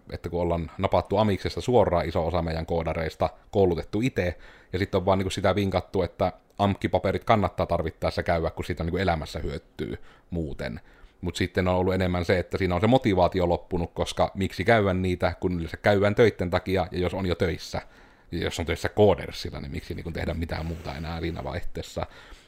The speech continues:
Mut et nää on vaan tämmösiä niinku mielenkiintoisia, että löytyisi aina vähän niinku se tarkoituksenmukaisuus siihen tekemiseen, koska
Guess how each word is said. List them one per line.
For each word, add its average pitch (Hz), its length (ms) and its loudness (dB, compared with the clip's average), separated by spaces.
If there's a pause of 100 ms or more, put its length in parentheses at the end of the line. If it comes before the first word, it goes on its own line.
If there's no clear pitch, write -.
Mut 90 120 0
et 92 100 0
nää 101 180 4
on 98 120 2
vaan 104 140 4
tämmösiä 98 380 0
niinku 95 360 -2 (760)
mielenkiintoisia, 104 880 2
että 90 180 -2
löytyisi 92 320 2
aina 82 200 -4
vähän 82 240 -4
niinku 85 180 -6
se 85 300 -2 (1400)
tarkoituksenmukaisuus 92 1120 2
siihen 82 200 -4
tekemiseen, 78 720 -8
koska 82 420 -4